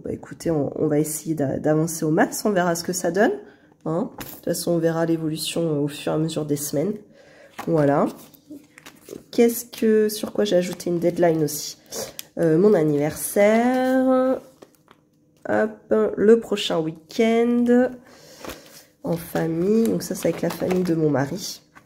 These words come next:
Hop. Mon portable au mois de juillet. Là, je vous filme encore avec le portable de mon mari, puisqu'on est ensemble à la maison, confinés. Bon, bah, du coup, j'ai pu lui repiquer son téléphone. Euh, et les vacances au mois d'août.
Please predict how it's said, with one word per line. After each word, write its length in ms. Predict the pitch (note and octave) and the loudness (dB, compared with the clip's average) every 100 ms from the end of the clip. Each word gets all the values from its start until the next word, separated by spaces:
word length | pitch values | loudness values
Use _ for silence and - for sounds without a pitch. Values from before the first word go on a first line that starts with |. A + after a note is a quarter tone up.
| - - - - _ _ _ - - - | -20 -20 -20 -20 _ _ _ -18 -16 -8
Hop. 460 | F3+ G#3 G#3 - A#3+ A#3 - - - _ _ _ _ _ _ _ | -4 -4 -4 -2 -2 -2 -8 -16 -18 _ _ _ _ _ _ _
Mon 180 | G#3+ A3 | 4 4
portable 960 | F#3+ E3+ - G3+ G#3 A3 A#3 A3+ A#3 - - | 4 0 -2 -2 2 2 2 2 0 -2 -6
au 60 | |
mois 100 | - | -4
de 60 | F3 | -6
juillet. 580 | - F3 F#3 G3+ G#3+ - | -6 -6 -2 0 0 2
Là, 140 | F3 | 0
je 80 | F3 | 0
vous 80 | E3+ | -4
filme 240 | - F3+ | -2 0
encore 200 | E3+ F3 | 2 2
avec 160 | D#3+ - | 0 -2
le 60 | |
portable 340 | - - - D#3+ | -8 -6 -4 -2
de 100 | E3 | 0
mon 120 | D3+ | 0
mari, 340 | C#3+ F3 C4 D4+ | 2 2 2 2
puisqu'on 300 | A#3+ - F#3+ | -4 -2 -2
est 40 | |
ensemble 300 | F3+ F3+ F#3 | -2 0 2
à 40 | F3 | 4
la 120 | F3 | 4
maison, 400 | F3+ F3+ F#3+ F#3+ - - - - | 2 2 -2 -2 -14 -20 -20 -16
confinés. 680 | - G3+ - - G#3 G3 F#3+ - | -4 -2 -2 2 2 2 -2 -10
Bon, 200 | E3 D#3+ | -6 -4
bah, 100 | D#3 | -4
du 140 | D3+ D#3 | -4 -6
coup, 160 | E3+ | -4
j'ai 120 | D3+ | -4
pu 140 | D3+ D#3+ | -6 -2
lui 80 | D#3 | -4
repiquer 320 | E3 - E3+ | -4 -10 -8
son 180 | - D#3+ | -6 -6
téléphone. 540 | D#3+ D3+ F3 G#3 C4 - - - - - - - _ - _ - | -4 -4 -2 -2 -2 -4 -14 -16 -14 -16 -20 -20 _ -20 _ -2
Euh, 280 | E3+ E3 E3 | 0 2 0
et 120 | - A3+ | 4 6
les 100 | G#3+ | 6
vacances 400 | F#3 G#3 G#3+ G#3+ | 2 -2 -4 0
au 60 | |
mois 120 | F3+ | 0
d'août. 400 | E3 D3+ - - | 0 -6 -12 -14